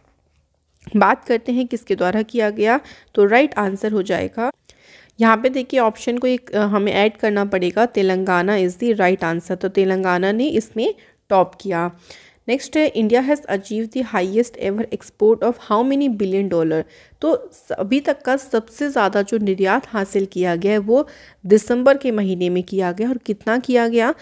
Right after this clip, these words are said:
थर्टी सेवन पॉइंट टू नाइन बिलियन डॉलर। ठीक है, तो दो हज़ार बीस की अगर हम कंपैरिजन करें तो उससे थर्टी सेवन परसेंट ये ज़्यादा है। अगला है, who has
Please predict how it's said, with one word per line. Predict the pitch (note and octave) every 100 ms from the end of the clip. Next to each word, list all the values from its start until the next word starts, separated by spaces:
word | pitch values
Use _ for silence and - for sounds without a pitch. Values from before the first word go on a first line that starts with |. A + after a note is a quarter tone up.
| - _ -
थर्टी | G3 A3
सेवन | A3+ A3+ G#3 B3 C#4
पॉइंट | - G#3 F#3+ G3+ G3+ A#3+ B3+ - _ -
टू | C4 D4+
नाइन | C#4+ A3+ F#3+ G3 A3+
बिलियन | F3+ F#3 G#3 A3 A#3+ B3+ G#3
डॉलर। | G3 D3 D#3 D#3 - _ _ -
ठीक | C4 C#4+
है, |
तो | D4 B3
दो | G#3+ A#3
हज़ार | A3 A#3 A3
बीस | A3+ B3 -
की | B3+
अगर | A#3+
हम | A#3
कंपैरिजन | A3+ - F#3+ F#3 E3+ F3+ G#3+ A#3
करें | G#3+ G#3+
तो | A3
उससे | G#3 G#3+ A#3+
थर्टी | A#3+ F#3 G#3+ C4 - - _ - -
सेवन | A#3+ D#4
परसेंट | - F#3 F3+ F3+ E3+ -
ये | D4
ज़्यादा | - F3 - G3
है। | E3 F3 G3 - _ _ _ _ - - -
अगला | A3 C#4
है, | D#4+ D4 D4+
who | B3+ D4
has | C4+ C4+